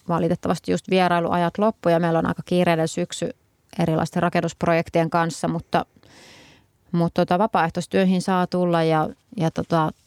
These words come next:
jos on joku hyvä talkooporukka vaikka duuniporukalla tai, ö,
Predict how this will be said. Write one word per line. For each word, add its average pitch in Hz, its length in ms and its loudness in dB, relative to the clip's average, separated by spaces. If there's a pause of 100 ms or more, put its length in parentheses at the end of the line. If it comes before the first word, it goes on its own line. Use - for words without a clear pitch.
(120)
jos 160 220 -4
on 160 100 0
joku 160 180 0
hyvä 165 220 2
talkooporukka 165 760 -2
vaikka - 240 -4
duuniporukalla 202 720 2
tai, 190 300 2 (300)
ö, - 300 -6